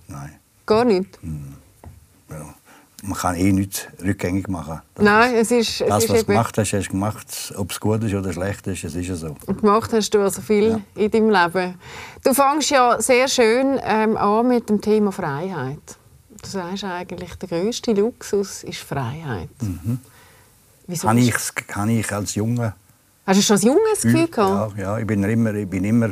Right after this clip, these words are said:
Speaker 1: Das wird man in dem Buch, das ist auch etwas, wo man dann kann rausnehmen kann. Ich bin rebellisch gewesen, ich bin... Ich, äh, ich habe mich aufgelehnt gegen, gegen vieles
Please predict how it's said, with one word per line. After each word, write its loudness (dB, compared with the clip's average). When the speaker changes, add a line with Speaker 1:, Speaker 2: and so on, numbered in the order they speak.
Speaker 1:
Das -4
wird 0
man 0
in 2
dem 2
Buch, 2
das -2
ist -6
auch 2
etwas, 0
wo 2
man 0
dann -2
kann -2
rausnehmen 0
kann. 2
Ich -12
bin -4
rebellisch -2
gewesen, -4
ich -6
bin... -2
Ich, -10
äh, -8
ich -6
habe 0
mich 4
aufgelehnt 0
gegen, -8
gegen -8
vieles -2